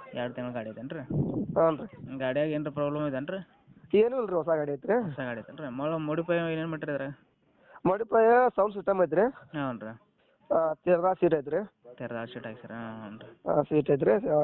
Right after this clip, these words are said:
Speaker 2: ಅವೆಲ್ಲ modify ಐತ್ರಿ.
Speaker 1: ಹ್ಞೂ, ಅದ್ರ ಕೂಡ ಲೋಟೋವೇಟರ್ ಒಂದು ಬರುತ್ತಲ್ರಿ?
Speaker 2: ಹಾ, ರೋಟೋವೇಟರ್ ಐತ್ರಿ.
Speaker 1: ಹಾ, ಹಾ, ಹ್ಞೂ ರೀ.
Speaker 2: ಇಂಜಿನ್ ರೀ.
Speaker 1: ಇಂಜಿನ್, ಓಕೆ, ಓಕೆ ಸರ್, ಓಕೆ.
Speaker 2: ಹ್ಞೂ.
Speaker 1: ಎಲ್ಲಿ ಲೊಕೇಶನ್ ಎಲ್ಲಿ ಬರ್ತದೆ ಗಾಡಿದ್ರಿ?
Speaker 2: ಅದ ಬೆಳಗಾವಿ ಡಿಸ್ಟ್ರಿಕ್ಟ್ ರೀ.
Speaker 1: ಹ್ಞೂ ರೀ.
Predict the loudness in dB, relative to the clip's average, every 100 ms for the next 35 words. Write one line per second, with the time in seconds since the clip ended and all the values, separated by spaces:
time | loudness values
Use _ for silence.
0 | 4 4 2 2 2 0 0 0 0 -2
1 | -6 -14 _ _ -16 -12 -10 -8 -6 -6
2 | -6 -6 -4 -4 -2 -4 -6 -8 -10 -12
3 | -12 -18 -20 _ -2 -2 0 -2 -2 -4
4 | -4 0 0 -2 _ -10 -10 -10 -14 -16
5 | -20 -20 _ -8 2 4 4 0 -4 -14
6 | _ _ -16 -14 -14 -16 -20 -18 -20 -20
7 | -20 -18 -16 -14 -16 -12 -2 0 0 -2
8 | -2 -2 -2 -4 -4 -2 -2 -2 -6 -10
9 | -14 _ _ _ _ -20 _ 0 2 4
10 | 4 2 4 6 6 4 0 0 0 0
11 | -4 _ _ -6 -4 -4 -8